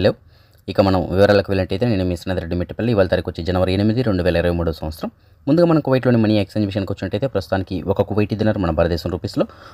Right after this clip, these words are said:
రెండు వందల అరవై ఏడు రూపాయల రెండు పైసలుగా ఉంది. అయితే మన కువైట్ నుంచి మన భారతదేశానికి ఎన్ని దినార్లు పంపిస్తే ఎంత డబ్బులు వస్తుంది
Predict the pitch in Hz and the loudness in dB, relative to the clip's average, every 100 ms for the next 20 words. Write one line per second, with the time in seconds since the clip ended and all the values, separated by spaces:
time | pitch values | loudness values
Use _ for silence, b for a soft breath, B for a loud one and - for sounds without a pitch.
0 | B 113 131 139 143 98 104 101 90 92 | B 0 2 2 4 2 4 2 0 -2
1 | 92 104 85 85 85 82 82 82 104 b | 0 0 -2 -2 -2 -2 -2 -2 -2 b
2 | b b 82 87 92 92 95 101 107 95 | b b -6 -2 0 0 0 0 0 -2
3 | 101 92 90 90 95 92 92 95 101 95 | 0 4 4 2 -2 -4 -2 0 2 0
4 | 92 90 85 92 87 87 87 95 90 92 | 0 -4 -4 -2 0 0 -2 0 -2 -4